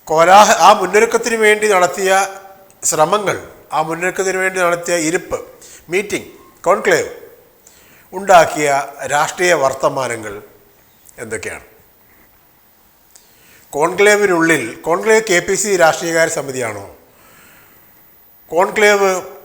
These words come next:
കെ പി സി സി നിർവാഹക സമിതിയാണോ? അതല്ലെങ്കിൽ കോൺക്ലേവ് എന്ന് പറയുന്നത് ഒരു പൊതുയോഗമാണോ, ജനറൽ ബോഡിയാണോ?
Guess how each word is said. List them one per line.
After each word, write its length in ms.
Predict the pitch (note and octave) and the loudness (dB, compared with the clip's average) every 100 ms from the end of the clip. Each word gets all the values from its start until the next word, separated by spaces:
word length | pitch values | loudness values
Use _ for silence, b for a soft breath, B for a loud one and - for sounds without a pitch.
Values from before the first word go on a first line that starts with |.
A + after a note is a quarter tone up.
| - | -2
കെ 80 | E3 F#3 | -2 0
പി 80 | F#3+ | -2
സി 60 | - | -2
സി 80 | G3 E3 | -2 2
നിർവാഹക 300 | E3 F3 E3+ E3 | 4 4 4 -2
സമിതിയാണോ? 440 | D3 C3+ G#2+ F2+ - _ _ _ _ _ _ _ _ b b b b b D#3 | -4 -6 -6 -10 -20 _ _ _ _ _ _ _ _ b b b b b -2
അതല്ലെങ്കിൽ 480 | G#3 G3+ F#3+ E3+ C#3 C3+ - _ _ E3 | 0 2 0 0 -6 -10 -16 _ _ -2
കോൺക്ലേവ് 440 | F#3 G#3+ A3+ A3 | -2 2 2 2
എന്ന് 120 | G3 F3 | 2 2
പറയുന്നത് 440 | D3 C#3+ C#3 C3+ E3+ - - _ _ _ _ _ _ b b b b - E3+ | 2 0 -4 -6 -8 -14 -20 _ _ _ _ _ _ b b b b -6 0
ഒരു 140 | F#3 E3 - - - _ _ _ _ _ _ _ _ | 0 0 -6 -18 -20 _ _ _ _ _ _ _ _
പൊതുയോഗമാണോ, 640 | E3+ G#3 G#3+ F#3+ D3+ B2 A2 B2 | -2 4 6 6 4 2 -4 0
ജനറൽ 300 | E3+ G#3 G#3+ G3+ | 2 4 4 4
ബോഡിയാണോ? 420 | E3+ B2+ G2+ | 2 0 -4